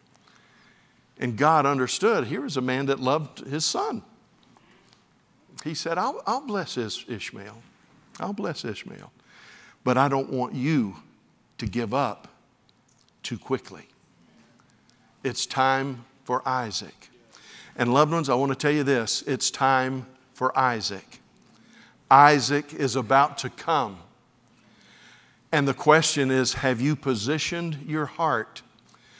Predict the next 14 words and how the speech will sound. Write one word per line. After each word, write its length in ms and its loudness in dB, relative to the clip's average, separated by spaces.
so 260 4
that 220 0
God 320 4
can 160 -2
heal 360 0
the 140 0
hurts, 680 2
release 560 4
the 160 0
baggage, 720 0
and 180 -2
open 360 0
your 180 4
eyes 600 4